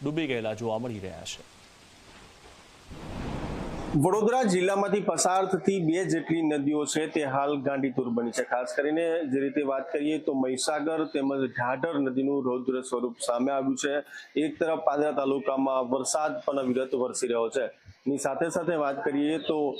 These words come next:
Speaker 2: કડાણા ડેમમાંથી છે તે છેલ્લા ચોવીસ કલાકમાં છ લાખ ક્યુસેક પાણી છોડવામાં આવ્યું છે, જેને લઈને મહીસાગર નદી છે, મહીસાગર નદીનું, અ, રૌદ્ર સ્વરૂપ આપ જોઈ શકો છો.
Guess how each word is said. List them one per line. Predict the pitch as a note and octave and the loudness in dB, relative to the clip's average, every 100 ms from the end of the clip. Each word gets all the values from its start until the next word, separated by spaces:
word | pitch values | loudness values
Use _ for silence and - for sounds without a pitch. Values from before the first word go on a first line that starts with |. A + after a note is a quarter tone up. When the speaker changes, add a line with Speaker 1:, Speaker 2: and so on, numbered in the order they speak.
| - - | -4 -2
Speaker 2:
કડાણા | D3+ D#3 F3+ | 0 0 0
ડેમમાંથી | F#3 D#3+ D3+ C#3+ D3 C#3+ | 0 0 0 0 0 0
છે | D3+ | 0
તે | D3+ | 0
છેલ્લા | C#3 C#3 C3+ | 0 0 0
ચોવીસ | - C#3+ F3+ - | 0 0 -2 -2
કલાકમાં | C#3 B2+ B2 - C#3 C#3+ | -2 0 -2 0 0 -2
છ | C3 D3 | -2 -2
લાખ | D#3+ C#3+ | 0 -2
ક્યુસેક | C#3+ B2+ C3 B2+ | 0 0 0 -2
પાણી | - B2+ D#3+ | -2 0 0
છોડવામાં | D3 B2+ B2 B2 | 0 0 2 2
આવ્યું | A#2+ B2+ | 2 0
છે, | B2+ C#3+ | 0 -2
જેને | C3+ B2 B2+ | -2 0 0
લઈને | B2+ B2+ C3+ C#3 - - - | 0 0 0 -2 -8 -8 -4
મહીસાગર | D3+ D3+ - F#3 F#3+ | -2 0 0 0 0
નદી | F3+ D3 C3+ C#3 | 0 0 0 0
છે, | C#3+ D#3 | 0 0
મહીસાગર | D#3+ C3+ B2+ C#3 C3+ D#3 D#3 | 0 0 0 -2 -2 -2 -2
નદીનું, | D#3 C#3 C3 C#3+ D#3+ - - - - C#3+ | -2 0 0 0 -2 -4 -10 -12 -6 -2
અ, | C#3 | 0
રૌદ્ર | C3+ D#3 C#3+ F#3 | 2 0 0 -2
સ્વરૂપ | F3+ D3 C#3+ C#3+ | 0 0 0 0
આપ | C3+ B2 | 0 0
જોઈ | C3+ B2 | 0 0
શકો | A#2+ A#2 | 0 0
છો. | A2+ A#2+ G2 | 0 0 -2